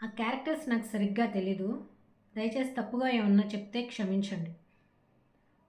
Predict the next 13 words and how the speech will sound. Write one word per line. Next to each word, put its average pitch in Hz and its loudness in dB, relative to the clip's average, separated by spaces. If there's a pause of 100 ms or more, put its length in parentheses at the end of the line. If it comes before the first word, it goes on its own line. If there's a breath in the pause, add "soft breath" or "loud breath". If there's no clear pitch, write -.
(160)
ఒక 214 -4
అతను 247 2 (280)
ఒక 214 -6
వేశ్య 220 0
ఇంటి 233 4
ముందు 208 4 (540)
కూర్చొని 208 0 (640)
వాళ్ళ 220 0
ఇంటికి 226 0
ఎవరు 208 4
వెళ్తున్నారు, 202 6
ఎవరు 202 2
వస్తున్నారు, 196 0